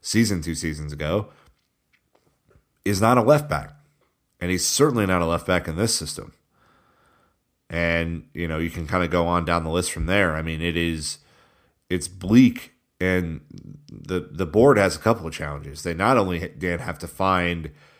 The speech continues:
someone who wants this job,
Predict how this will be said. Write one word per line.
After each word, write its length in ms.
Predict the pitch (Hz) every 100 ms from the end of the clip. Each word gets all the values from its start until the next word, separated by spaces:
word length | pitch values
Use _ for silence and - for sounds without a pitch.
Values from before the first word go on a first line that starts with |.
| _ _ _
someone 640 | - 110 101 95 90 82 73 -
who 260 | 87 90 -
wants 500 | 87 87 101 143 147
this 260 | - 80 -
job, 460 | - - 58 78